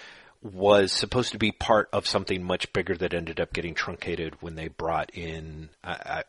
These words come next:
I, I wanna say, was that, was that when we got the, uh, reboot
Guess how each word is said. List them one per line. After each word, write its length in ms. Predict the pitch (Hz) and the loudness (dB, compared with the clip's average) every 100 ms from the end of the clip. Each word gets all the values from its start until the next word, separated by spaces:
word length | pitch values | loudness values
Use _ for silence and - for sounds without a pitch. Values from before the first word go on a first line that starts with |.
| - | -6
I, 60 | |
I 40 | 92 | -6
wanna 260 | 92 87 | -4 -4
say, 220 | 87 95 | 0 0
was 240 | 80 78 - | 0 -4 -2
that, 300 | 85 85 - - | 0 0 -2 -10
was 160 | 95 | -6
that 200 | 92 82 | -2 -4
when 140 | 95 90 | -4 -8
we 80 | 85 | -2
got 320 | 87 82 - | -2 -2 -4
the, 300 | 85 80 82 | -6 -4 -4
uh, 120 | 76 | -6
reboot 480 | 78 85 85 87 90 | -8 -10 -6 -6 -6